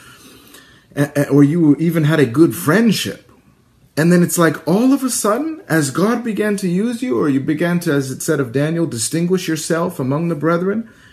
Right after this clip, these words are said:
all kinds of anarchy and chaos break out among your relationships, false accusation, exaggeration,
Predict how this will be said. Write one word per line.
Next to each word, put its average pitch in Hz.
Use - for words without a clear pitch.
all 226
kinds 202
of 208
anarchy 202
and 180
chaos 202
break 196
out 190
among 160
your 175
relationships, 156
false 190
accusation, 190
exaggeration, 180